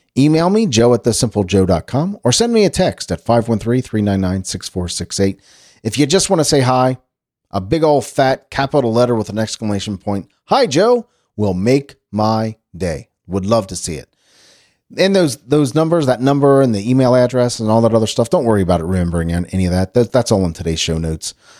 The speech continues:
however you're listening to the show. And if you do like listening to the show, will you share it on social media? Simple Joe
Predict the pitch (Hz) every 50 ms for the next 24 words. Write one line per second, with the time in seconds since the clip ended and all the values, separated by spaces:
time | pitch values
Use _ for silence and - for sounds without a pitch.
0 | _ - - 113 110 107 101 87 90 90 87 85 82 - - 85 80 78 - -
1 | 76 85 82 - - 82 82 85 - _ _ _ _ _ _ _ - - - _
2 | _ - - 127 131 123 113 - _ - 147 143 - - 135 131 110 135 180 240
3 | 220 180 131 - - 113 104 - - 104 98 98 - - 90 98 - - 131 139
4 | 151 156 175 208 247 277 277 214 - - 185 160 151 139 123 113 - 131 120 -
5 | - 120 113 117 117 120 127 131 127 _ _ _ _ - - - 208 196 202 214
6 | 180 123 117 131 131 131 131 131